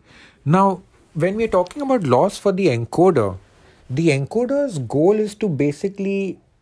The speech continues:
uh, tell the decoder that, "Hey, I've given you a French sentence now, decode it to a Vietnamese sentence." Now, my intuition about how this works is that, uh, the encoder's goal is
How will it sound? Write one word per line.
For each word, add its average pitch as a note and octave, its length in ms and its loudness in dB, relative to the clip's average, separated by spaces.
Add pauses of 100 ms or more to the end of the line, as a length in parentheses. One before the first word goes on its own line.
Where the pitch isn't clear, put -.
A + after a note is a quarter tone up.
(340)
uh, C3+ 360 0 (120)
tell G3 220 4
the A#3+ 80 2
decoder F3 540 0
that, F3 180 2
"Hey, C#3+ 340 0 (120)
I've A#2+ 200 -4
given D3+ 260 -2
you A#3 100 -6
a G3+ 60 -4
French E3 460 -4
sentence D3 540 -4
now, G#2 320 -4 (520)
decode F#3 380 2
it G#3+ 200 0
to E3 260 -2
a D3 200 0
Vietnamese D3 500 -2
sentence." B2+ 720 -6 (640)
Now, E3 220 0
my D#3 320 -2
intuition G3+ 560 -4
about F#3 300 -2
how D3+ 200 0
this E3 240 -6
works B2+ 400 -2
is C#3 160 -6
that, A2 380 -2 (140)
uh, A#2+ 260 -2 (120)
the C#3+ 80 0 (160)
encoder's G3+ 580 2
goal C#3 420 0
is D3+ 300 -6